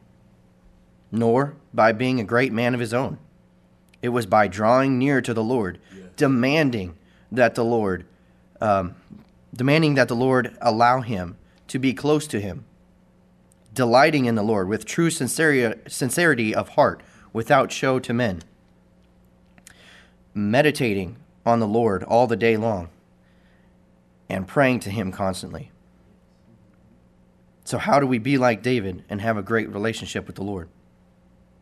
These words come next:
Speaker 1: We should read his word, draw nigh unto him in the word, pray to him,
Speaker 2: Yes.
Speaker 1: praise him,
Speaker 2: Yes.
Speaker 1: thank him,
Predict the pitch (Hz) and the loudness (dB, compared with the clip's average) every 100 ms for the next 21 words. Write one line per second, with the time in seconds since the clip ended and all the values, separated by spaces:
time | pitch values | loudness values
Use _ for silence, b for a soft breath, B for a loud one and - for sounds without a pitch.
0 | b b - 113 117 120 139 139 107 127 | b b -10 -8 -2 0 2 0 0 0
1 | 123 87 - _ _ _ _ _ _ _ | 0 0 -10 _ _ _ _ _ _ _
2 | _ - 113 123 131 131 143 143 110 117 | _ -14 -2 0 2 2 2 2 2 -2
3 | 117 117 120 113 - _ _ 151 165 101 | -4 -4 -2 -4 -10 _ _ -4 -4 -4
4 | 95 90 107 _ _ _ _ - - _ | -6 -8 -18 _ _ _ _ -20 -20 _
5 | _ _ _ _ _ - 170 175 120 104 | _ _ _ _ _ 2 4 4 2 -2
6 | 95 - _ _ _ 101 98 - _ _ | -6 -14 _ _ _ -20 -20 -20 _ _
7 | _ - 151 156 147 117 87 - _ _ | _ 2 4 4 0 -4 -4 -10 _ _
8 | _ _ _ - - - _ - - 143 | _ _ _ -20 -20 -20 _ -4 2 4
9 | 147 - 95 85 | 2 -4 -6 -6